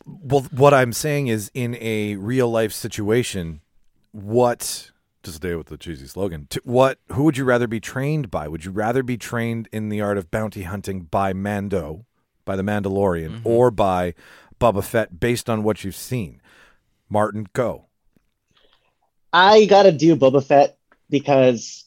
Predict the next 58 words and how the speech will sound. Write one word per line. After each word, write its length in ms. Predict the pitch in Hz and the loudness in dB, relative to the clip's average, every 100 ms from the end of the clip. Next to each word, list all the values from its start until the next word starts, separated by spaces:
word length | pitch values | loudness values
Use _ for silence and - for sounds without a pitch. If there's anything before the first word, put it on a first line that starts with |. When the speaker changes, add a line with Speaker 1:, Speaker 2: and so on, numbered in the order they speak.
| _ | _
Speaker 3:
you 140 | 113 143 | 0 4
know, 200 | 127 120 | 6 6
Mando 720 | 127 156 165 170 170 156 - _ _ _ _ | 4 4 6 6 6 4 0 _ _ _ _
kind 260 | - 143 165 | -2 2 4
of 180 | 160 143 | 2 0
seems 260 | 156 143 | -2 0
like 180 | 165 156 | 4 4
a 60 | 147 | 6
religious 420 | 135 123 131 139 | 6 4 2 0
fanatic, 520 | 156 147 151 160 - - | 2 4 6 4 2 -4
and 80 | 127 | 0
I 60 | |
have 180 | 139 143 | 0 2
to 80 | 156 | 4
wear 100 | 147 | 4
my 180 | 123 113 | 4 2
fucking 360 | 151 147 110 | 0 0 0
helmet 300 | 110 165 190 | 2 4 8
all 100 | 190 | 8
the 100 | 202 | 6
time. 340 | 202 214 220 214 | 4 4 6 6
Like, 180 | 135 | 6
I 80 | 156 | 4
don't 100 | 254 | 6
wanna 140 | 190 120 | 4 2
do 160 | 123 | -2
that. 380 | 117 127 156 233 | -2 2 4 2
Who 120 | 165 220 | 2 6
wants 240 | 247 220 | 6 6
to 60 | 196 | 4
do 220 | 220 190 | 4 6
that? 240 | 208 208 | 6 6
How 120 | 151 | 2
smelly 540 | 196 - 135 143 220 196 | 0 -4 0 4 6 6
would 100 | 160 | 4
it 120 | 110 | 2
be 180 | 190 254 | 0 0
in 100 | 147 | 4
there? 240 | 120 110 113 - | 4 2 -2 -2
Like, 100 | - | 2
I 40 | 190 | 4
got 180 | 226 185 | 6 6
long 200 | 190 156 | 6 6
hair, 220 | 160 196 | 6 8
man. 340 | 143 143 170 190 | 6 4 6 4
Like, 180 | 156 | 4
I 40 | 180 | 4
gotta 220 | 196 160 | 6 4
take 240 | - 170 | 4 0
that 120 | 160 160 | 4 6
off 200 | 170 160 | 6 4
and 80 | 123 | 2
air 220 | 139 143 | 6 8
out 160 | 156 147 | 6 2
once 180 | 143 | -6
in 60 | 131 | -4
a 40 | 127 | -2
while. 340 | 123 120 | -2 -6